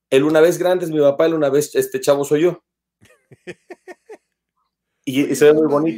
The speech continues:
Speaker 2: padrísimo.
Speaker 1: porque dice, "Una vez, una vez, este, una vez grande, Arturo Mercado, una vez joven, Arturo Mercado junior". Se ve muy
Speaker 2: Déjame
Speaker 1: bonito.
Speaker 2: hacer una pausa, porque una cosa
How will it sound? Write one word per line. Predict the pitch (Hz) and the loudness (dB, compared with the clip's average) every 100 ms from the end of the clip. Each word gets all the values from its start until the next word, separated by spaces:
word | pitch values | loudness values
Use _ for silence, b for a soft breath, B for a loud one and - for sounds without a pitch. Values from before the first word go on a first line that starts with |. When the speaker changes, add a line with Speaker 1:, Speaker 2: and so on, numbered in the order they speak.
| 143 | -4
Speaker 2:
padrísimo. | - | -4
Speaker 1:
porque | 117 - | -14 -8
dice, | 147 - 135 | -6 -6 -4
"Una | 135 139 | -2 0
vez, | 139 185 180 156 | 0 0 -2 -2
una | 151 147 | 2 2
vez, | 170 180 | 2 -2
este, | 175 147 - | -4 -6 -8
una | 147 143 | -6 -4
vez | 165 | -4
grande, | 156 175 185 180 | -4 -4 0 0
Arturo | - 160 147 | 0 0 0
Mercado, | 127 127 107 98 - - | 0 2 2 0 -6 -4
una | 127 139 | 0 2
vez | 147 | 2
joven, | 151 156 165 | 4 2 2
Arturo | 120 135 131 | 0 0 0
Mercado | 113 120 120 | 0 0 0
junior". | 110 101 85 - _ _ _ | 0 -4 -6 -16 _ _ _
Se | - | -6
ve | 143 | -4
muy | 143 139 | -2 0
Speaker 2:
Déjame | 117 | -2
Speaker 1:
bonito. | 107 139 | -4 -12
Speaker 2:
hacer | - 180 | -16 -18
una | 185 151 | -16 -18
pausa, | - 143 143 - 135 | -16 -18 -18 -20 -20
porque | 139 135 117 127 | -20 -20 -20 -20
una | 131 170 240 202 | -20 -18 -18 -18
cosa | 185 170 - 110 | -18 -18 -18 -20